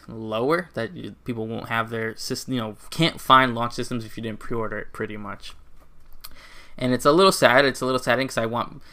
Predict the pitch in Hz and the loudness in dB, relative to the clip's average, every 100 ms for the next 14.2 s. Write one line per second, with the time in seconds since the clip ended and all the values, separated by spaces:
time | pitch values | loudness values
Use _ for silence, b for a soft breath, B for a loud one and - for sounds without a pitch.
0 | B B B - - 143 127 120 120 120 | B B B -10 -6 -2 2 2 2 2
1 | 123 127 117 113 107 104 113 113 104 - | 0 -2 -4 -2 2 2 2 -4 -8 -6
2 | 107 107 113 - 110 113 110 101 104 117 | -6 -2 -2 -2 -8 -8 -4 -2 -2 0
3 | 123 135 143 196 - - - - 123 117 | 2 2 0 -2 -4 -12 -14 -6 -4 -4
4 | - 120 120 120 123 135 143 - 147 120 | -2 0 0 -2 -4 0 2 2 0 -2
5 | 113 113 110 107 117 120 117 120 113 123 | -2 -4 -4 -6 -4 -4 -2 -2 -2 -2
6 | 127 113 110 b b b b b 135 127 | -2 -2 -6 b b b b b 2 10
7 | 156 175 175 170 156 156 156 123 113 110 | 10 10 4 2 2 2 2 -2 -6 -4
8 | 110 - 117 110 - - 147 143 147 123 | -4 -4 -6 -6 -8 -2 0 2 0 0
9 | 117 131 135 - 165 - 147 156 165 - | 0 -2 -2 -2 -2 2 4 4 4 4
10 | 131 131 - 139 139 131 120 113 117 113 | 4 6 4 2 2 2 0 0 -2 -2
11 | 117 131 143 143 147 147 156 - - - | -2 0 0 2 2 0 -4 -6 -12 -8
12 | - 113 113 113 110 B B B B 147 | -2 -2 0 0 0 B B B B 6
13 | 151 135 139 139 127 127 120 120 113 - | 6 4 -2 0 0 -2 -4 -4 -4 -8
14 | - - | -16 -18